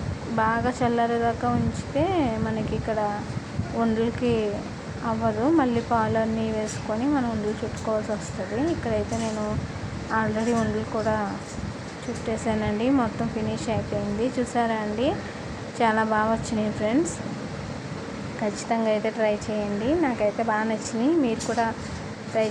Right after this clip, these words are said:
చేసి ఎలా ఉన్నాయో కామెంట్ చేయండి. పంచదారతో కాకుండా బెల్లంతో కూడా, బెల్లంతో కూడా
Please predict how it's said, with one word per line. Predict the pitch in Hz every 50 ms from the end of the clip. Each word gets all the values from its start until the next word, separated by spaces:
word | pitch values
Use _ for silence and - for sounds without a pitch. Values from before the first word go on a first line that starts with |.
| 220
చేసి | 233 226 - 240 214
ఎలా | 214 220 220 220
ఉన్నాయో | 214 220 220 220 - - 220
కామెంట్ | 214 208 202 214 214 - -
చేయండి. | 220 202 202 196 196 196 208 240 269 330 349 - - - - - - - - - - - - - - - - - - - - - - - - - - - - - - - - - - - - - - - - - - - - - - -
పంచదారతో | 240 226 226 - 240 240 247 240 233 247 247 - 247
కాకుండా | 226 214 233 226 233 247 262 269 262 226 214 233
బెల్లంతో | 240 226 220 226 233 233 240 240 - 262
కూడా, | 254 302 349 359 339 302 285 - - - - - - - - - - - - 247
బెల్లంతో | 240 247 247 254 254 269 262 269 269
కూడా | 269